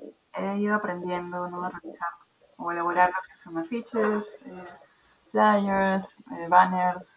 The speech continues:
eh, megas,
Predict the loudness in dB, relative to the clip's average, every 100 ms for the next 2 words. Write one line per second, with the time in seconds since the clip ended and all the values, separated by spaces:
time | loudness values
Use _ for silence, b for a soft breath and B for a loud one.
0 | _ b b b b b -20 _ -20 -20
1 | _ _ _ _ _ -20 -8 -6 -4 -4
2 | -4 -4 -2 0 2 2 2 -2